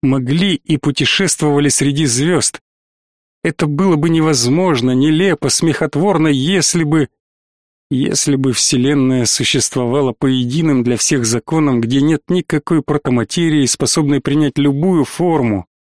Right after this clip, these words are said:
выстроить в мгновение ока всякую, даже самую сложную структуру, где сущности, умеющие ею управлять, возможно, даже состоящие из нее.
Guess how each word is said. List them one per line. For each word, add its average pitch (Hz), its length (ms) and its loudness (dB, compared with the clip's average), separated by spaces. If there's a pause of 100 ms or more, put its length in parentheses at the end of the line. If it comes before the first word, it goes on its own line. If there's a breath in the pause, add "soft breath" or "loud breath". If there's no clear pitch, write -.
(520)
выстроить 160 680 0
в 123 140 0
мгновение 151 640 2
ока 156 300 0
всякую, 147 640 0
даже 143 260 0
самую 160 460 2
сложную 156 680 0
структуру, 156 680 0
где 127 240 0
сущности, 156 760 0
умеющие 147 680 2
ею 143 400 2
управлять, 131 600 0
возможно, 131 500 0
даже 139 200 0
состоящие 147 840 0
из 131 140 0
нее. 139 380 0